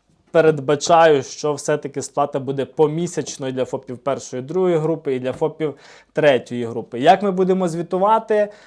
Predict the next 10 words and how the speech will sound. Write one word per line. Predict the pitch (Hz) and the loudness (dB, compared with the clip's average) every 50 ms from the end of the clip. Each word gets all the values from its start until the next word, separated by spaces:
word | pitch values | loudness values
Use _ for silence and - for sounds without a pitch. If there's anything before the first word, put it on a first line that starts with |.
| - - _ _ _ | -20 -20 _ _ _
по | - 170 175 180 185 185 185 180 180 | -4 0 2 4 6 6 6 4 2
військовому | 175 180 185 185 - - 190 180 175 175 170 170 170 | 2 -4 -6 -6 -2 2 2 2 2 0 -2 -4 -4
збору, | 151 147 147 156 170 165 165 165 165 160 151 | -4 -2 2 4 6 6 6 6 2 0 -4
ще | - - - - 156 143 | -6 -8 -6 -2 -2 -2
також | 143 - 156 147 143 139 - 131 - - | 0 0 2 2 2 2 -2 -8 -12 -12
не | - 131 | -12 -12
зрозуміло. | 127 131 131 127 127 135 143 160 190 208 202 175 | -8 -8 -8 -8 -8 -6 -4 0 0 0 0 0
Скоріше | 185 - - 147 156 156 - - 139 | -2 -4 -6 -4 -2 -2 -2 -4 -4
за | 127 135 | -4 -4
все, | 127 - - - 143 139 | -6 -6 -2 -2 0 0